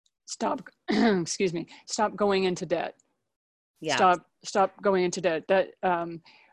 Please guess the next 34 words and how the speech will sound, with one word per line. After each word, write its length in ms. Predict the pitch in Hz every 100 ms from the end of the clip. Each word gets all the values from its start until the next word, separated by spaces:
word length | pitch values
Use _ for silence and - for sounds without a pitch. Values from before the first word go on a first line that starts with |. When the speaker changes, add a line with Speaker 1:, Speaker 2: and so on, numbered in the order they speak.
| -
Speaker 1:
one 160 | 202 226
of 120 | 226
the 160 | 196
rules 480 | 170 190 196 196 -
I 200 | - 180
had 320 | 175 196 175
in 140 | 175 147
every 240 | 170 170 190
business 580 | 180 185 180 190 190 -
that 140 | 185
I 60 | 156
have 260 | 139 151 -
ever 240 | 160 175 165
run, 340 | 175 175 190
with 120 | 175
the 80 | 165
exception 420 | - 185 - 185
of 140 | 170 165
one, 420 | 165 175 156 - -
and 100 | 170
I 80 | 165
got, 220 | 165 165 -
I 80 | 160
got 160 | 185 185
myself 300 | 175 196 202
into 140 | 190
trouble. 340 | - 180 180
It's 180 | 180 -
one 160 | 202 202
of 80 | 196
my 140 | 180
three 240 | - 214
failures. 560 | 185 202 180 175 165 -
So 320 | 180 170 165